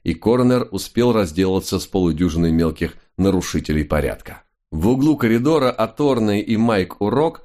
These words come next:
что-то оживлённо обсуждали. Потом посовещались с офицером, сопровождавшим пятерых сержантов. Закончив, они закрылись в кабинете с надписью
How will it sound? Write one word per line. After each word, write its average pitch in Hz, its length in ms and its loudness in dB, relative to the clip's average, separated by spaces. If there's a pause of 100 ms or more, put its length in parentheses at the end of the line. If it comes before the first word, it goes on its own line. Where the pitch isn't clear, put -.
(160)
что-то 160 420 0
оживлённо 117 560 0
обсуждали. 85 760 -2 (540)
Потом 175 360 0
посовещались 123 680 0
с - 80 -6
офицером, 95 600 -2 (100)
сопровождавшим 104 880 0
пятерых 87 440 -2
сержантов. 76 680 -4 (840)
Закончив, 120 720 -2
они 131 220 2
закрылись 120 520 0
в - 60 -14
кабинете 90 480 0
с - 80 -6
надписью 80 640 -2